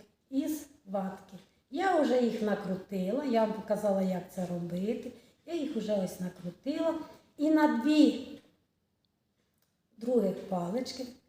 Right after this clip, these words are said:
будемо також наклеювати наші котики.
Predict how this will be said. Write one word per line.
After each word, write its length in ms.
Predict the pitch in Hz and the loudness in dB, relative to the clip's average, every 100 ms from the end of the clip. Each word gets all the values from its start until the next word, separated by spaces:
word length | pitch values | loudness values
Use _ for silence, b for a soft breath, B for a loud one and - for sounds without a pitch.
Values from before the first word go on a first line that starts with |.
| _ 202 | _ -10
будемо 580 | 214 254 311 311 285 - - _ _ _ _ _ _ _ _ _ | -8 -6 0 0 0 -4 -18 _ _ _ _ _ _ _ _ _
також 420 | 311 320 285 262 | -6 -4 -2 -2
наклеювати 840 | 208 202 - 240 269 233 214 - 196 | -2 -4 -2 0 2 0 -2 -8 -8
наші 440 | 202 226 - 226 - - | -4 -4 -6 -8 -12 -12
котики. 600 | 190 202 196 196 - _ | -6 -6 -6 -14 -20 _